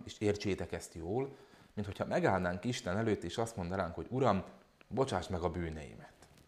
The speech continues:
Isten megkérdezni, hogy drága gyermekem, még bűnödre gondolsz. És azt mondanád, hogy hát ugye az összesre, Uram, most nem akarom számolgatni meg, nem akarom neked részletezni, hát tudod te, egész egyszerűen bocsáss meg.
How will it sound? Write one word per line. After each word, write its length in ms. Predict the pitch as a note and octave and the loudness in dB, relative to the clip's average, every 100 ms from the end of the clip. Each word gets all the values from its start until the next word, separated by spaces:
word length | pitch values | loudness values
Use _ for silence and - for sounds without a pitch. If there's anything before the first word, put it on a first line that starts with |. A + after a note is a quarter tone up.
| _ _ _ _ - - - | _ _ _ _ -20 -20 -14
Isten 280 | A#2+ - D3+ | -6 -2 0
megkérdezni, 600 | A#2+ - - - E2+ F2 | 0 -2 -8 -6 -6 -6
hogy 120 | F2 | -4
drága 320 | - B2+ F#2 | -2 0 0
gyermekem, 720 | F2 A2 A2+ A2+ A2 A2 A2 - - _ _ _ _ _ _ | 2 2 2 0 0 0 0 -6 -20 _ _ _ _ _ _
még 220 | - G2 E2+ | -2 -2 -2
bűnödre 400 | E2+ D#2 D#2+ D#2+ | -6 -6 -10 -10
gondolsz. 680 | D2+ - - - - - - _ _ _ _ _ _ _ _ _ _ _ _ - | -10 -10 -12 -12 -12 -12 -14 _ _ _ _ _ _ _ _ _ _ _ _ -14
És 60 | - | -12
azt 180 | - | -8
mondanád, 360 | F#2+ F2 G2 F#2+ | -6 -2 -2 -4
hogy 140 | - | -8
hát 180 | - D#3+ | -8 0
ugye 120 | F#3 | 4
az 120 | F3+ - | 6 10
összesre, 640 | F3+ B2 - F#2 - F2+ | 10 10 0 -4 -2 -2
Uram, 260 | G2+ G2+ F2+ | 0 0 0
most 280 | E2+ - - - - | -2 -6 -16 -20 -6
nem 160 | - C#3 | 0 2
akarom 320 | - F2 E2 | 2 -2 -2
számolgatni 920 | - C3+ D3 C#3 A#2 G#2 G2 - G2 | -4 -2 0 4 4 4 2 0 -2
meg, 200 | F2+ F2 | -2 -2
nem 120 | C3+ | -2
akarom 280 | A2+ F#2 E2+ | 0 0 0
neked 280 | G2+ G#2 D#2+ | 0 0 -2
részletezni, 640 | G2 C3 - G2 F#2+ F2 | 0 0 0 -2 -2 -4
hát 200 | F2 D#2+ | -6 -8
tudod 380 | - B2+ - - | -4 -4 -4 -4
te, 240 | C#3+ D3+ - - - | 0 0 -2 -14 0
egész 320 | F#3 A2 - | 2 2 0
egyszerűen 640 | C#3 C3+ A2 G2 F#2+ G2 G2+ | -2 0 2 4 2 0 -2
bocsáss 500 | G#2 - F2 - - | -4 -2 -6 -6 -6
meg. 360 | F2 - - | -8 -12 -18